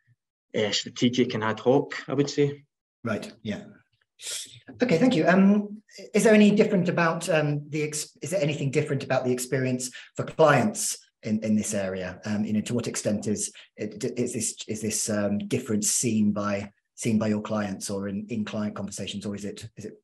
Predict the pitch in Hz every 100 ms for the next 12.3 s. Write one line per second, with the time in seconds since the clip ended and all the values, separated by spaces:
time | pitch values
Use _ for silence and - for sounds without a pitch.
0 | _ - - 208 - 101 98 110 98 95
1 | 95 _ _ 101 98 - _ _ _ _
2 | - - _ _ _ _ - 196 175 127
3 | - 117 - - - 120 - 156 151 -
4 | 143 147 123 113 117 117 127 - 110 -
5 | 120 107 110 - 117 117 113 110 110 104
6 | 120 127 139 117 110 107 110 - - 110
7 | 104 110 107 107 95 107 107 113 110 107
8 | 104 104 107 107 - - 110 107 104 101
9 | 101 - - 110 120 127 139 127 127 131
10 | 117 - 117 - 117 113 123 - - 117
11 | 104 113 107 107 107 107 107 - 110 107
12 | 110 104 _